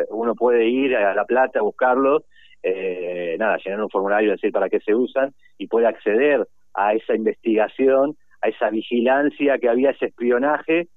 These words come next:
era una institución, ¿no?, estatal de espionaje, de orden casi paramilitar, y bueno, este, este, y a-, y investigan a los ricoteros, militantes políticos estudiantiles, hinchas de fútbol,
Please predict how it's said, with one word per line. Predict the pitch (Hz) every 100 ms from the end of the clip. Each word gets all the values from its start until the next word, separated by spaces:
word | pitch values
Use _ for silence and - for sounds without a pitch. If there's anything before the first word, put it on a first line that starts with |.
| - -
era | 113 117
una | 120
institución, | - 110 - 151 160 165
¿no?, | 135 143
estatal | 131 107 135 139 131
de |
espionaje, | 110 110 117 143 - 156 175 _ - - - _ -
de | 104 107
orden | 107 131 139 135
casi | - - 127
paramilitar, | 117 104 104 104 170 156 - -
y | 98 107
bueno, | 120 92 90
este, | 92 - 95 92 80 - - - -
este, | 98 95 - 98 92 92 90
y | 101 110
a-, | 107
y | 98 98 92 92
investigan | 95 - 117 120 123
a | 107 90 87
los | 87 113
ricoteros, | 135 156 139 110 117 117 117
militantes | 107 101 98 107 104 101
políticos | 101 104 101 95 98
estudiantiles, | 95 104 110 113 117 113 110 113 110 _ _ _ -
hinchas | 104 107 98
de | 110
fútbol, | - 127 120 113 120 117